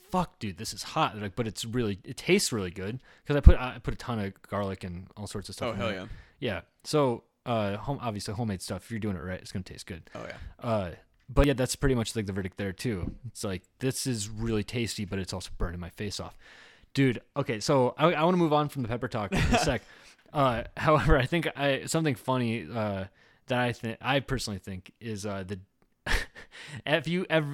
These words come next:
Speaker 1: ever eaten something extremely spicy and eaten too much of it, you'll know what I'm talking about. And I call it the daps. It's the day after pepper shits.
Speaker 2: Yep.
Speaker 1: It's the worst feeling. I, so, uh, there's a place in Des Moines that's gonna be opening, reopening up, I think, in February or March,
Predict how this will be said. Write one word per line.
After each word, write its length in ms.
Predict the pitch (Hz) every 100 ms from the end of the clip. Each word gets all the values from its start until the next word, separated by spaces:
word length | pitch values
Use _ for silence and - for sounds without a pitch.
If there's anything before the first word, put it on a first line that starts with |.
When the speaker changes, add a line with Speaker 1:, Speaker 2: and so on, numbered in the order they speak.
| -
Speaker 1:
ever 260 | 151 156 165
eaten 360 | 147 135 127
something 360 | 117 117 117 113
extremely 480 | 127 - 139 123 117
spicy 420 | - 110 - 107
and 100 | 113
eaten 140 | 104
too 200 | - 131
much 280 | 113 107 -
of 100 | 85
it, 140 | 87 - - - -
you'll 100 | 123
know 100 | 139
what 100 | 123
I'm 80 | 107
talking 380 | 107 101 98
about. 260 | 87 85 - _ _ _ _ _ - -
And 80 | 127
I 60 |
call 240 | 139 156 139
it 60 |
the 80 | 110
daps. 560 | 92 117 110 - - - - - -
It's 100 | 143
the 60 |
day 280 | 110 147 156
after 280 | 143 - 117
pepper 340 | - 131 117
shits. 440 | - 107 85 - -
Speaker 2:
Yep. 300 | 120 127 143 - -
Speaker 1:
It's 160 | -
the 180 | - 165
worst 800 | 139 127 139 151 185 185 - - _ _ _ _ _ _
feeling. 500 | - 185 185 156 123 -
I, 400 | 143 190 185 143
so, 260 | 180 175
uh, 260 | - 156 143
there's 180 | 160 175
a 60 |
place 260 | - 170 160
in 80 | 135
Des 60 |
Moines 480 | 120 110 107 101 110
that's 220 | - 123 -
gonna 120 | 143
be 120 | 135
opening, 340 | 120 120 120
reopening 460 | 117 175 139 127 113
up, 100 | 107
I 60 | 107
think, 160 | 107
in 60 | 90
February 520 | 113 110 98 95 95
or 60 | 90
March, 460 | 101 92 90 -